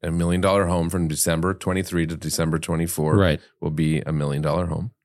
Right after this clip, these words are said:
Speaker 2: Mm-hmm.
Speaker 1: That was my prediction.
Speaker 2: Mm-hmm.
Speaker 1: And I'm saying six months later,
Speaker 2: Mm-hmm.
Speaker 1: we will see things start to pick up.
Speaker 2: To the point where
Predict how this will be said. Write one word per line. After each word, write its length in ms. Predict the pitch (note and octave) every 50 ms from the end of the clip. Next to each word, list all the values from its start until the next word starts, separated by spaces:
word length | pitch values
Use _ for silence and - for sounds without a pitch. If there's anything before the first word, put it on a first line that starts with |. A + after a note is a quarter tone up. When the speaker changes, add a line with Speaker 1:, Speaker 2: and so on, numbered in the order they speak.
| _ -
Speaker 2:
Mm-hmm. 160 | B2+ G#2+ G2+
Speaker 1:
That 100 | G#2+ A2 C3
was 140 | F#3 F3 -
my 140 | D2 C2+
prediction. 520 | - - - - - - - - - - G#2
Speaker 2:
Mm-hmm. 300 | - G#2+ F#2 G2+ A#2+ E3+ F#3+ - - _ _ _ _ _ _ _ _ _ _ _ _ _ _ _ _ _ _ _ _ _ -
Speaker 1:
And 220 | - - F2 E2 E2
I'm 120 | E2 E2
saying 340 | - - F2 E2 D#2+ D#2 D#2
six 300 | - - - E2+ - -
months 240 | A2 A2 A2+ A2+ -
later, 400 | E2+ D#2+ D#2 D#2 - B2 - - _ _ _ _ _ -
Speaker 2:
Mm-hmm. 480 | - F2 E2+ F#2+ F#2+ G#2 B2+ E3 F3+ - - _ _ _ _
Speaker 1:
we 220 | - F2+ F2 E2+ E2+
will 220 | D#2 D#2 D#2 D2+ D2+
see 260 | - - - E2 D#2+
things 360 | D2+ - E2 D#2 D2 D2+ D#2
start 220 | - - D2+ D2+ -
to 60 | -
pick 160 | - G2+ -
up. 180 | - - - _ _ _ _ _ _ _ _ _ _ _ _ _ _ _ _ _ _ _ _ _ _ _ _ _ _ _ _ _ _ -
Speaker 2:
To 100 | - B2
the 100 | G#2 G2+
point 380 | - - A#2+ A2 G#2 G#2 A2 - -
where 520 | G#2+ G2+ G2 F#2+ F#2+ G2 F#2+ G#2+ - -